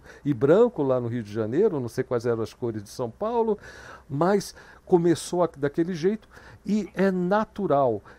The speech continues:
Eu vejo ali a manifestação da própria lei da entropia, sabe? Você gera um modelo de educação que,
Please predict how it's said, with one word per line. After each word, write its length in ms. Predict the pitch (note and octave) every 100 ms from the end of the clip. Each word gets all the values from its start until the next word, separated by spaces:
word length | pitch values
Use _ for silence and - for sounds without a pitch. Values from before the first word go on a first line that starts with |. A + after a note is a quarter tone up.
| -
Eu 80 | C#3
vejo 340 | F3 F#3+ E3+
ali 260 | D3+ G#3+ -
a 80 | D#3+
manifestação 1040 | E3+ G3 F#3 E3+ - C#3+ - F3+ G3 F#3 C#3+
da 120 | D#3
própria 460 | - G3 A3+ G3+
lei 180 | D3+ F#3
da 120 | F#3
entropia, 1080 | F#3+ G#3 - G#3 - - D#3 D3 C3 A2 F#2 F2 _ _
sabe? 460 | - C#3+ D#3 A#2+ G2+ - - - C3+
Você 460 | D3 E3+ - G#3+ E3+
gera 480 | B2 F3+ F#3+ F3+ E3
um 60 | D#3+ E3
modelo 520 | E3+ D#3+ C3+ C3+ B2 A#2+
de 80 |
educação 680 | B2 B2 - E3 - G#3+ A#3 - - - D3
que, 240 | G3+ G3+